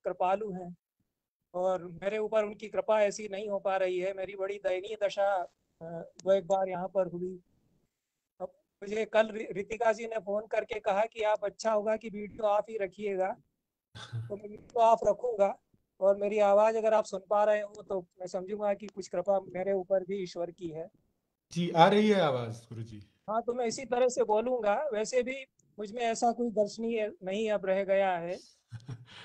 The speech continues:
Speaker 1: और आवाज आप सुन पाए वो ज्यादा मेरे लिए, अ, अहमियत रखता है। वाक हमारे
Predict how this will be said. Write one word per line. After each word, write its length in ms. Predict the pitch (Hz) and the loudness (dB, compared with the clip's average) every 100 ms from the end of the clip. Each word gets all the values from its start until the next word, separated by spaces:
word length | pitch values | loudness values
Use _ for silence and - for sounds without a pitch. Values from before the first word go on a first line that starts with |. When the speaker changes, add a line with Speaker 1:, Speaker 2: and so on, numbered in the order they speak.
| - | -10
Speaker 1:
और 240 | 170 175 170 180 _ _ - | -6 -4 -6 -10 _ _ 2
आवाज 520 | 185 214 220 226 - _ _ _ _ _ _ _ - | 6 8 6 2 -6 _ _ _ _ _ _ _ -2
आप 140 | 196 | 0
सुन 280 | 202 196 202 | 0 -4 -2
पाए 320 | 208 208 214 | 2 2 2
वो 140 | 208 196 | 0 0
ज्यादा 520 | 180 180 190 180 170 _ _ _ _ _ _ _ _ _ _ _ - | 0 2 2 0 -4 _ _ _ _ _ _ _ _ _ _ _ -2
मेरे 200 | 208 214 | 4 4
लिए, 340 | 202 185 180 170 _ - 165 | 2 0 -2 -4 _ -18 -12
अ, 60 | 165 160 156 - _ _ _ _ _ _ _ _ _ - | -10 -10 -14 -18 _ _ _ _ _ _ _ _ _ -12
अहमियत 460 | 175 202 214 214 202 | 0 2 2 0 0
रखता 440 | 170 - 208 180 | -4 -2 0 2
है। 240 | 151 190 320 - _ _ _ _ _ _ _ _ _ _ _ _ _ _ - | 0 -4 -6 -14 _ _ _ _ _ _ _ _ _ _ _ _ _ _ -4
वाक 420 | 170 190 202 202 - _ _ 156 | 2 2 2 -2 -20 _ _ -8
हमारे 380 | 170 180 180 | -2 -2 -4